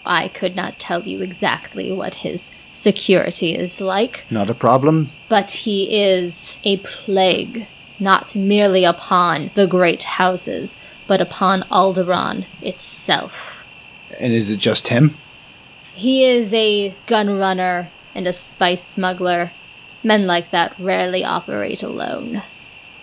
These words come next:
Speaker 2: Very well. He'll be dead. When do you need it by?
Speaker 1: Would be best if it were done before the end of the festival.
Speaker 2: And that's a couple day festival, is that
Speaker 1: It's a
Speaker 2: correct?
Speaker 1: three-day festival. This is day one.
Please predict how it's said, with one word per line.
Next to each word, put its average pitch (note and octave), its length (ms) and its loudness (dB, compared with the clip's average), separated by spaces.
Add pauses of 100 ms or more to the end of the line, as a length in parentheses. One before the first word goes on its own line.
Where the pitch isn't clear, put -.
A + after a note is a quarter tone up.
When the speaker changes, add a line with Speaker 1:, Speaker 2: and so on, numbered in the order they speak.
(160)
Speaker 2:
Very A2+ 300 0
well. C3+ 340 2 (800)
He'll F3 140 6
be F3 140 4
dead. D3 360 4 (420)
When C3+ 140 0
do C3+ 60 4
you C#3 80 6
need B2+ 180 4
it G#2+ 120 -6
by? G2 260 -2 (960)
Speaker 1:
Would G3+ 200 -4
be G#3 140 2
best A#3+ 460 0
if G3+ 140 0
it F#3+ 200 0
were F#3 140 0
done F3 280 0
before F#3 360 2
the F3 220 0
end F#3 280 2
of F3 140 0
the E3+ 80 -2
festival. - 760 -6 (280)
Speaker 2:
And G#2+ 140 4
that's F#2 180 2
a F2+ 60 -2
couple F#2 280 -2
day E2+ 160 2
festival, D#2 440 -2
is E2 80 -6
that E2 180 -6
Speaker 1:
It's A3+ 120 2
a G3 100 2
Speaker 2:
correct? - 100 -16
Speaker 1:
three-day G#3+ 380 6
festival. F#3 480 -2
This F3+ 180 -2
is F#3 140 -4
day C#2 180 -4
one. - 300 -10